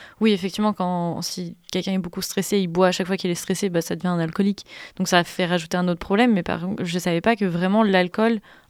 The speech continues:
en, enfin, vraiment, euh, comment dire, renchérissait ce, ce, le stress, en fait. J'aurais jamais dit, parce que on, on me dit souvent aussi que l'alcool a un effet de détente et de, justement, de plus d'as-, d'amusement en société, et cetera.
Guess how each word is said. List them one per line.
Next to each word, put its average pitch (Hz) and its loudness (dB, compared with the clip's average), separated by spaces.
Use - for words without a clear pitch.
en, 214 8
enfin, 175 0
vraiment, 190 0
euh, 170 -2
comment 180 -4
dire, - -12
renchérissait 196 0
ce, 180 -2
ce, 180 -12
le 180 -4
stress, - -8
en 180 -4
fait. 175 -10
J'aurais 185 0
jamais 185 2
dit, 214 -4
parce 196 -2
que - -6
on, 175 -4
on 180 -2
me 180 0
dit 165 -4
souvent 190 -2
aussi 190 -4
que 196 -6
l'alcool 185 0
a 180 0
un 170 0
effet 170 -2
de 170 0
détente 196 2
et 175 -2
de, 165 -2
justement, 175 -4
de 170 -4
plus 190 -2
d'as-, 185 2
d'amusement 180 0
en 180 -2
société, 180 -2
et 175 -4
cetera. 180 -4